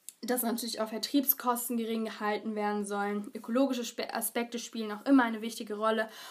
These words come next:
Und Faktoren der Distributionspolitik sind natürlich Transport, Vertriebskanäle oder auch,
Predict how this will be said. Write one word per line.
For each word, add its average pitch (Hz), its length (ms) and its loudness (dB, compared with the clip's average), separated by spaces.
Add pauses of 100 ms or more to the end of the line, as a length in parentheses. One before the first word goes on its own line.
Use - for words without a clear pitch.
(140)
Und 247 140 -4
Faktoren 262 440 6
der 240 80 2
Distributionspolitik 240 1200 2
sind 240 120 -4
natürlich 220 380 -2
Transport, 220 800 2
Vertriebskanäle 202 1040 -2
oder 190 600 0
auch, 196 220 2